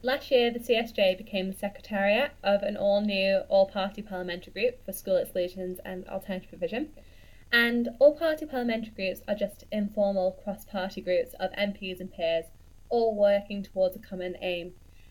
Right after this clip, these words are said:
And this A P P G's aim is to facilitate upstream working to reduce preventable exclusions and to improve the quality of education for children excluded from school.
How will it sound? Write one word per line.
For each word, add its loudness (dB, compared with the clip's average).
And 0
this 4
A 2
P -10
P -12
G's -10
aim 0
is -4
to -16
facilitate -2
upstream -4
working -2
to -14
reduce -8
preventable -10
exclusions -2
and 0
to -4
improve -2
the -10
quality -4
of -10
education -4
for -20
children -6
excluded -8
from -12
school. -4